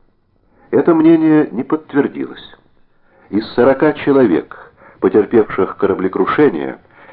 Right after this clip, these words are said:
и пробывших в ледяной воде более часа, тридцать один остался в живых, и только девять скончались вскоре после того, как их спасли.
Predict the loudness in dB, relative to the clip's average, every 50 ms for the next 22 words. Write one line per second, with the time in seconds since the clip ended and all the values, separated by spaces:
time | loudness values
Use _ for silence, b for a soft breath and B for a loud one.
0 | B B -2 -2 0 2 2 2 4 4 2 0 0 -2 -2 -2 -2 -2 -6 -10
1 | -8 -6 -4 -2 0 2 2 4 4 2 4 2 0 2 2 0 0 2 0 0
2 | 0 0 -4 -4 -4 -2 -2 -2 -2 -4 -12 -16 -18 -18 _ _ _ b b b
3 | b b b b b b 2 4 4 2 2 -2 -2 -2 -2 2 2 0 2 2
4 | 0 -2 0 -2 -6 -8 -6 -2 0 0 0 -2 -4 -2 0 0 0 -2 -4 -2
5 | -2 -2 0 -2 -6 -8 -12 -20 -20 _ _ _ _ b b b b b b -4
6 | 0 4 4 4 4 4 2 0 2 4 2 4 4 2 -2 -6 -10 -20 -20 _
7 | _ _ _ -20 -12 -4 -2 -2 -2 -2 -2 0 0 0 0 -2 -4 -10 -20 _
8 | -20 -16 -6 -2 0 0 0 0 -2 -4 -6 -4 -4 -2 0 0 2 0 0 -2
9 | -4 -6 -6 -10 -10 -10 -10 -10 -10 -10 -10 -14 -14 -14